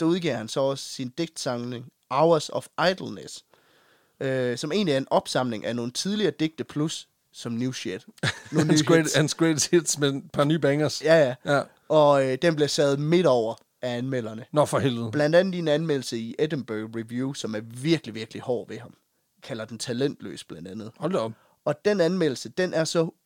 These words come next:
Speaker 1: ydmygende og så pinlig, at den pisser Byron gevaldigt af.
Speaker 2: Så for helvede.
Speaker 1: Så meget, at han vælger at skrive et satirisk digt i nitten hundrede ni, kaldt English Bards and Scotch Reviewers,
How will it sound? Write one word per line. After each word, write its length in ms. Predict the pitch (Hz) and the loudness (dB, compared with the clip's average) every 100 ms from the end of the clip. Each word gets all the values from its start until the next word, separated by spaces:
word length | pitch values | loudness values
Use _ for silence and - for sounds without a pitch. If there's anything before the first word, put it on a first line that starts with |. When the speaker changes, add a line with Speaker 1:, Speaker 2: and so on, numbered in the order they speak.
| - | -4
Speaker 1:
ydmygende 480 | 185 196 160 110 104 _ | -2 -2 -4 -6 -10 _
og 120 | 147 | -8
så 100 | 135 | -6
pinlig, 500 | 147 - 170 185 170 117 _ _ - | -6 -6 -6 -6 -8 -14 _ _ -10
at 200 | 123 156 | -6 -4
den 160 | 147 | -4
pisser 300 | - 147 - | -4 -8 -8
Byron 460 | 131 127 135 143 117 _ _ _ | -4 -2 0 -2 -6 _ _ _
gevaldigt 600 | - 117 113 139 139 - 98 | -12 -10 -8 -8 -8 -10 -12
af. 200 | 95 _ _ | -14 _ _
Speaker 2:
Så 100 | 156 | -10
for 180 | - 127 | -4 -6
helvede. 260 | 139 127 123 _ _ | -6 -10 -12 _ _
Speaker 1:
Så 180 | - 202 | 2 4
meget, 360 | 175 143 156 170 | 6 4 4 2
at 120 | 135 | -2
han 160 | 127 135 | -4 0
vælger 240 | 147 160 | 0 2
at 120 | 160 - | 0 -2
skrive 340 | - 156 175 | -2 0 -2
et 80 | 139 | -4
satirisk 720 | - 131 - 220 156 - - | -8 -8 -6 -4 -2 -4 -4
digt 300 | 156 160 - _ _ _ _ | -2 -2 -6 _ _ _ _
i 40 | 147 | 0
nitten 260 | 160 170 | 0 0
hundrede 240 | 135 156 151 | -2 -2 0
ni, 300 | 175 208 - - | -2 -6 -12 -12
kaldt 300 | 147 131 - _ | -6 -6 -8 _
English 380 | 156 185 165 - - | -6 -4 -6 -8 -4
Bards 340 | 127 151 - | -2 -2 -6
and 160 | - 120 | -10 -10
Scotch 400 | - 160 151 - 127 | -6 -4 -6 -6 -8
Reviewers, 720 | 117 127 143 147 120 - | -6 -4 -2 -2 -4 -10